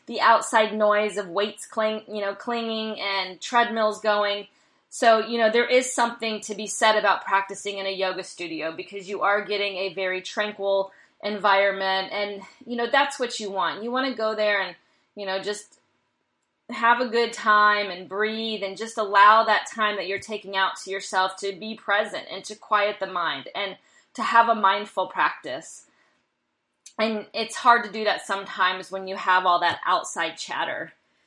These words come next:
So, you know, again, you know, for me, I've been practicing yoga almost twenty years, and, and like I said in the intro, you know, I only came to it because I was a runner. But, you know, and I think to myself,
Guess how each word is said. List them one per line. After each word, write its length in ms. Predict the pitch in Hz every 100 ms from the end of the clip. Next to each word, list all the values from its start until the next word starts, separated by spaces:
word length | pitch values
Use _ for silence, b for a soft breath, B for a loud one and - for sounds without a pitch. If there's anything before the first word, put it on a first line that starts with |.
| _ _ _ -
So, 400 | - 262 254 - _ _ _ _ _ _ - -
you 140 | 285
know, 220 | 262 247 - - - _ _ _ _ _ _ _ -
again, 320 | 254 269 262
you 120 | 254
know, 100 | 247
for 180 | 233 269
me, 320 | 262 277 285
I've 240 | 240 226 233
been 180 | 247
practicing 600 | 233 233 226 226 - 233
yoga 280 | 226 226 226
almost 460 | 208 214 214 214 -
twenty 380 | 226 220 214 202
years, 420 | 202 196 196 190
and, 260 | 185 190 - 196
and 100 | 190
like 200 | 196 190
I 60 |
said 240 | 190 202 196
in 80 |
the 180 | 190 185 185 -
intro, 600 | 202 208 196 185 175 165 b b b
you 100 | 190
know, 60 | 202
I 100 | 208
only 140 | 214
came 280 | 214 214 202
to 120 | 196 190
it 60 |
because 180 | 185 190
I 120 | 196
was 160 | 185 180
a 80 | 180
runner. 480 | 208 233 190 175 - b b b b _ -
But, 280 | 247 226 226 B 262
you 140 | 262
know, 180 | 262 240 -
and 180 | 240
I 120 | 254 254
think 300 | 320 320 311
to 80 |
myself, 600 | 277 247 - 233 226 220